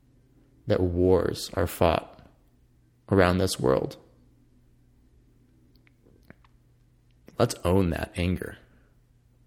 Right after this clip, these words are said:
And now we say, in a global sense, right?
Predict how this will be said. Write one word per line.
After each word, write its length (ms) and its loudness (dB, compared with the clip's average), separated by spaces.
And 140 -2
now 220 0
we 140 0
say, 420 -4
in 100 0
a 60 2
global 380 2
sense, 460 -6
right? 200 -6